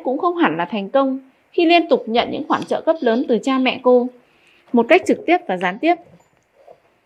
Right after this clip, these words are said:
Những điều kiện lý tưởng mà họ tạo ra cho cô chính là bước khởi đầu để cô tiêu xài mạnh tay cho các sản phẩm xa xỉ. Cô cũng không mấy quyết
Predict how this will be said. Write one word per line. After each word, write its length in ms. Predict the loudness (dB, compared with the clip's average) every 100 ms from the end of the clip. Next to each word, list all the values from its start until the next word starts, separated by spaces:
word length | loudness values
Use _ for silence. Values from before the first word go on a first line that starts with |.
| _ 0
Những 160 | 6
điều 140 | 8 8
kiện 220 | 6 4
lý 160 | 2 2
tưởng 320 | 2 2 -2
mà 100 | -8
họ 180 | -8 -6
tạo 200 | -6 -4
ra 240 | -6 -6
cho 100 | -6
cô 320 | -4 -2 -2 -6 -10 2
chính 220 | 4 6
là 100 | 4
bước 220 | 2 2
khởi 180 | 4 6
đầu 220 | 6 4
để 140 | 2 0
cô 120 | 2
tiêu 200 | 6 6
xài 280 | 4 -4 -2
mạnh 240 | -2 -4
tay 200 | -6 -6 -4
cho 100 | -6
các 160 | -6
sản 220 | -4 -6 -4
phẩm 180 | -6 -4
xa 200 | -4 -4
xỉ. 300 | -2 -2 -2 _ _ _ _ _ _ _ _ _
Cô 180 | 6 6
cũng 160 | 6 -2
không 180 | 0
mấy 120 | 2 0
quyết 180 | -2